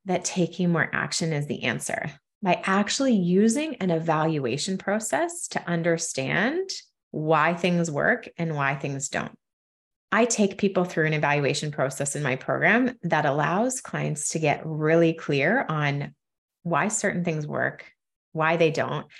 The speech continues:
And so over time, what they're doing more of is more of the things that are actually working. So instead of just spending ten hours doing more things,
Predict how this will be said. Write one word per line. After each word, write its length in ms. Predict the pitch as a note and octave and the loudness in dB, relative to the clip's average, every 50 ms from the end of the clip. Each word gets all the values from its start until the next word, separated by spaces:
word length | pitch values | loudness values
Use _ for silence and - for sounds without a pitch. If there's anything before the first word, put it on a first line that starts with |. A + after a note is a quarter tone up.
| - - - - - - | -20 -20 -20 -14 -4 0
And 160 | F3+ F3+ F3 | 0 0 2
so 320 | - - F#3+ E3+ E3 E3+ - | 2 2 2 2 2 2 2
over 340 | F3 F#3+ G3 G3 G3+ F#3+ F3+ | 0 0 2 0 0 -2 -2
time, 720 | F3+ - - - A2+ C3 C3+ E3+ A3+ C#4 E4 D#4 A3 - - _ | -4 -6 -8 -6 -6 -4 -2 -2 -2 -2 -2 -4 -6 -8 -12 _
what 200 | - F3+ F3 F3 | -2 -2 0 2
they're 140 | - E3 E3 | 4 2 4
doing 320 | E3 E3 D#3+ D3+ D3 D3 | 4 2 0 0 0 0
more 280 | C#3+ C#3 C#3 D3 F3 - | 0 0 0 0 2 2
of 200 | - B3+ C#4 C#4 - | 0 -2 -2 -4 -4
is 180 | - F3 D#3+ D#3+ | -2 -2 -2 -2
more 400 | E3 D#3 D#3 D#3+ D#3+ F3 G3+ A3 | -2 -2 -2 0 0 0 0 0
of 160 | - - F#3+ | 0 -2 -2
the 100 | F3+ F3 | -4 -4
things 420 | E3+ F3 - C#3+ C#3+ D3 D#3+ D#3+ - | -4 -4 -4 -4 -2 -2 -4 -6 -6
that 80 | D#3 | -8
are 160 | D3+ - - - | -8 -8 -8 -6
actually 440 | C#3+ C#3 C#3 C#3+ - - C#3 B2+ A2+ | -6 -6 -4 -4 -4 -2 0 0 0
working. 520 | - - B2+ C#3 - - - - - - - _ _ _ _ _ _ - - - - - - - _ | 0 0 -2 -2 -2 -6 -10 -10 -12 -16 -20 _ _ _ _ _ _ -20 -20 -20 -20 -20 -20 -20 _
So 140 | - - F#3 | -4 0 2
instead 300 | F3 E3+ F3 - A3+ B3 | 2 4 4 4 4 4
of 80 | C4+ G#3+ | 6 4
just 180 | G3 F#3+ F#3+ | 4 2 2
spending 260 | - - E3+ E3 D#3 | 2 2 0 0 0
ten 280 | D3 - - G3 F3 D#3+ | -2 -2 0 0 0 2
hours 480 | - - F3 E3+ E3 D3+ D3 D3 D3+ D#3 | 0 0 0 2 2 2 2 2 0 -2
doing 300 | D3 D#3 D#3+ D#3 D3+ D3 | -2 -2 -2 -2 -2 -2
more 160 | C#3+ C3+ C#3+ | -2 -2 -4
things, 760 | C#3+ - D#4+ E4 C#4 G#3 D#3+ C#3+ C3+ - D#3 D#3+ - - - | 0 2 4 4 6 4 4 2 -2 -6 -8 -8 -10 -14 -18